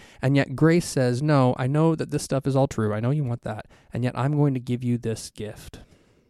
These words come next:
I'm gonna give you this gift that says you can be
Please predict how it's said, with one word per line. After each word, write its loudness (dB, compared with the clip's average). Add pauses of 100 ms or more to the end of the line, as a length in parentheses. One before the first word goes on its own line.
(180)
I'm -2
gonna -2
give -2
you 2
this -2
gift -4
that -8
says -6 (340)
you 6
can -4
be -4